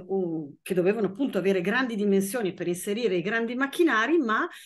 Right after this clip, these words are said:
che allo stesso tempo avevano all'interno, anziché dei pilastri semplici, delle colonnine in ghisa, lavorate con dei bei basamenti, scanalate, con i capitelli,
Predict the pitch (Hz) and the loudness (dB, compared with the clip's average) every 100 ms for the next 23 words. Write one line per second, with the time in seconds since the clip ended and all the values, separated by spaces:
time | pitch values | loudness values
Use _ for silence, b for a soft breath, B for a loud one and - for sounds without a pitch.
0 | B - 233 226 - 277 403 403 226 226 | B -6 -4 -4 -4 -4 -4 -2 -4 -2
1 | 339 277 202 202 208 233 320 320 220 170 | -2 0 0 0 0 2 2 2 -2 -2
2 | 165 165 180 190 214 269 185 175 - 214 | -4 -6 -4 -4 -2 -2 0 0 0 2
3 | 220 196 - 165 175 302 233 202 214 262 | 2 2 -2 -4 -2 0 0 0 -2 -2
4 | 339 339 B B 175 202 202 202 233 233 | -2 -2 B B 0 2 2 0 0 0
5 | 247 262 208 247 247 269 269 254 262 269 | 0 0 2 2 2 2 2 0 -2 -2
6 | 269 B B 180 180 233 247 233 233 233 | -4 B B -2 0 2 2 2 0 -4
7 | 220 185 175 180 170 175 226 262 262 254 | -2 0 0 0 0 -4 -4 -4 -4 -6
8 | - 254 - 196 185 202 240 233 220 233 | -6 -8 -6 -4 -2 0 0 0 -2 -4
9 | 226 190 185 185 208 196 269 240 240 233 | -2 -2 -2 -4 -6 -4 -2 -2 -2 -6
10 | 247 | -8